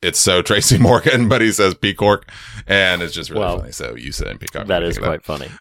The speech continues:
Speaker 1: Uh,
Speaker 2: That is quite
Speaker 1: yes.
Speaker 2: funny.
Speaker 1: And, uh, and also a really funny running gag in that is that he did all the black versions of famous not black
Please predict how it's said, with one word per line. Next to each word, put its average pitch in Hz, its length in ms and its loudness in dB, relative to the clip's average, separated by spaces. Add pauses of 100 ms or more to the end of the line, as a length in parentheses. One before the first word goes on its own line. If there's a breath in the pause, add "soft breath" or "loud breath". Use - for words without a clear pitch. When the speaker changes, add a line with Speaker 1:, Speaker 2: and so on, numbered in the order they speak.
Speaker 1:
Uh, 110 380 6
Speaker 2:
That - 20 6
is - 0 -
quite 113 100 0
Speaker 1:
yes. 82 400 0 (220)
Speaker 2:
funny. 120 160 -2
Speaker 1:
And, 71 120 -20
uh, 82 380 -10
and 110 160 0
also 101 340 4
a 90 80 4
really 90 220 4
funny 80 300 -2
running 80 240 0
gag 78 260 0
in 80 80 -10
that 80 220 -2
is 78 220 -6
that 71 180 -6
he 82 160 -2
did 80 180 -2
all 80 260 2
the 78 200 -6
black 85 380 -2
versions 82 500 -6
of 80 200 -8
famous 80 460 -6
not 82 240 0
black 80 240 0